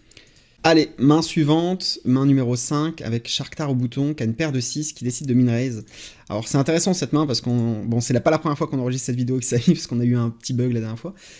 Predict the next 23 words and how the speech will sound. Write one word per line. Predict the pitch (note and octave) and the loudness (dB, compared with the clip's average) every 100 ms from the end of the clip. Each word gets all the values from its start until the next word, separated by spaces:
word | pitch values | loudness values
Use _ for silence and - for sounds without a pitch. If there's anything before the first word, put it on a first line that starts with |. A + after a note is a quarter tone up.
| - | -4
Et | B2 | -2
c'était | A#2+ C3 E3 | 0 0 2
une | F3 | 4
main | G#3+ | 2
que | |
je | A3+ | 0
trouvais | C#3+ C#3 - | -2 -4 -2
hyper | F#3 F3+ D#3 | 0 0 0
intéressante | D3 B2+ A#2 B2 B2 - | -2 -2 -2 -4 -8 -10
à | A#2+ | -4
analyser, | A#2 A#2 A2+ A2+ B2+ C#3 | 0 0 0 -2 -4 -6
sous | - B2+ | -10 -10
le | |
sens | A#2+ C3+ - | -6 -8 -6
où | |
c'est | A#2+ - C3 | -6 -4 -4
le | - A2+ | -4 -2
genre | A#2+ B2 | -2 -4
d'erreur | A#2 G#2 A2+ - | -6 -6 -6 -6
qu'on | A#2+ | -6
retrouve | A2+ A2 C#3 C3 - - - | -6 -4 -4 -4 -4 -4 -2
systématiquement. | - - A#3 - F#3+ D#3+ D#3 C#3+ D3 C#3 C#3+ _ _ _ _ | 0 0 -2 -6 -6 -6 -12 -14 -12 -14 -16 _ _ _ _
Euh, | G2+ G#2 G2+ | -18 -16 -18